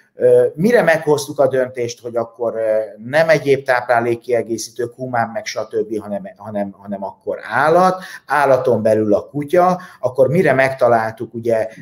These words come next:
a, a beszállítónkat, a gyártócéget, azért ezzel elment egy év. Ö, és, ö, ö, meg mire összeraktuk így az első induló kis mini webshopot, és elkezdtük a szárnyainkat bontogatni, azzal is elment pár hónap,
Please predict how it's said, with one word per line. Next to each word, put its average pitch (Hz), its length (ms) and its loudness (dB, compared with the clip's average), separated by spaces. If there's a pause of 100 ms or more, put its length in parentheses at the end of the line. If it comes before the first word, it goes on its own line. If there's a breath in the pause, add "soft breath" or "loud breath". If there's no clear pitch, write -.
a, 101 360 -2
a 107 40 -4
beszállítónkat, 147 1160 0
a 196 60 -4
gyártócéget, 143 1080 0 (220 loud breath)
azért 143 280 0
ezzel 147 340 2
elment 110 360 -2
egy 95 200 -6
év. 85 240 -8 (640)
Ö, 110 400 0 (160)
és, 117 420 0
ö, 120 300 4 (100)
ö, 120 260 4
meg 110 140 -4
mire 120 200 2
összeraktuk 131 720 2
így 113 140 -4
az 117 120 0
első 123 400 4
induló 120 480 0
kis - 220 -14
mini 123 260 -6
webshopot, 123 600 -2
és 104 160 -6
elkezdtük 117 500 -4
a 101 40 -4
szárnyainkat 104 760 -6
bontogatni, 151 760 -2 (260 loud breath)
azzal 127 320 2
is 123 140 -4
elment 135 420 2
pár 139 220 0
hónap, 147 540 -2